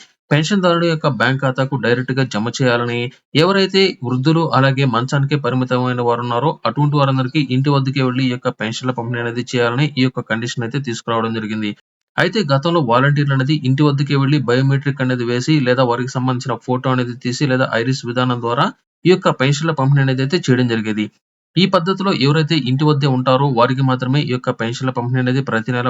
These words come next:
ఒకటో తేదీ నుంచి ఐదో తేదీ వరకు అయితే జరిగేది. ఎవరైతే ఆ నెలలో మొదటి ఐదు రోజుల్లో పెన్షన్ అనేది తీసుకోలేదో వారికి సంబంధించిన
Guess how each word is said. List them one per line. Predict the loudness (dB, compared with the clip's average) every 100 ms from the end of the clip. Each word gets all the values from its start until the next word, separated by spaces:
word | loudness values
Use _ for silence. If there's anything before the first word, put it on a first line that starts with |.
| -2
ఒకటో | -4 -4 -4
తేదీ | -4 -4
నుంచి | -4 -4
ఐదో | -2 -2 -4
తేదీ | -4 -6
వరకు | -6 -4
అయితే | -2 -2
జరిగేది. | -4 -2 0 -2 -6 _ _ 2
ఎవరైతే | 4 2 2 0 2
ఆ | 2
నెలలో | 2 0 0 0
మొదటి | -2 -2 -2
ఐదు | 0 0
రోజుల్లో | 0 0 -2
పెన్షన్ | -4 -4 -2
అనేది | -2 -4 -6
తీసుకోలేదో | -6 -2 0 2 2
వారికి | 0 0 -2
సంబంధించిన | -2 -2 -2